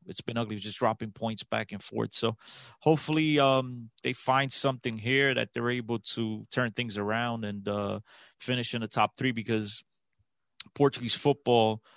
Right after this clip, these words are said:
uh, for the first time in about six years, uh, we're gonna be able to get three teams into,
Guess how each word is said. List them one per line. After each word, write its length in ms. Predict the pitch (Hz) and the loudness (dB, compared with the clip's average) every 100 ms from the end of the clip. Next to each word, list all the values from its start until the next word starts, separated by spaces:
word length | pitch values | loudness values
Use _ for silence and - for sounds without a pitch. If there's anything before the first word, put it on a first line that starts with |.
| _ - | _ -4
uh, 720 | 55 53 55 55 55 55 53 | 0 2 4 2 2 0 -2
for 160 | - 113 | -4 -8
the 80 | 107 | -4
first 320 | - 120 - | -2 -2 0
time 220 | 123 110 | 0 0
in 80 | 104 | -4
about 200 | 101 104 | -4 -4
six 340 | - 123 - | -2 -4 -4
years, 500 | 113 117 113 104 104 _ - - _ _ | -2 0 0 -2 -8 _ -20 -20 _ _
uh, 320 | 117 104 107 107 | 0 2 2 0
we're 160 | 110 113 _ | -4 -8 _
gonna 160 | - 120 | -4 -2
be 120 | 113 | -2
able 80 | 113 | -2
to 80 | 107 | -4
get 160 | 110 | -10
three 160 | - 120 | -6 -6
teams 320 | - 120 110 | -4 -8 -6
into, 340 | 110 101 - | -6 -6 -10